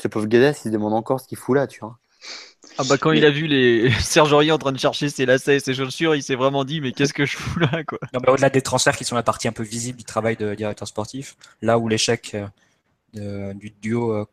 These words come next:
Speaker 4: Kluivert-Létang sur, euh, sur l'ensemble de la saison est aussi, euh, assez marquant, c'est sur les dossiers des prolongations.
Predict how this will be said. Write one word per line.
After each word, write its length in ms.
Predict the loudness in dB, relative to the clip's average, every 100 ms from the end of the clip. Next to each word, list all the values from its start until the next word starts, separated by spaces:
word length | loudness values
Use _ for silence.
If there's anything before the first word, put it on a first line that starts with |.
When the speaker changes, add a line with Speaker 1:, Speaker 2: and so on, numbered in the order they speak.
| _
Speaker 4:
Kluivert-Létang 640 | -4 -2 0 -2 -2 -2
sur, 300 | -2 -6 -8
euh, 140 | -8 -12 -18 -20 -20 -12
sur 160 | -6
l'ensemble 260 | -2 -2 0
de 40 |
la 40 | -2
saison 320 | -2 0 0
est 240 | 0 -2
aussi, 400 | -2 -2 -2 -2
euh, 80 | -4 -6 _ _
assez 240 | -6 -2 0
marquant, 300 | 0 2 2
c'est 120 | 2
sur 160 | -2
les 160 | -2 -2
dossiers 280 | 0 2 2
des 80 | -2
prolongations. 580 | -4 -4 0 0 -2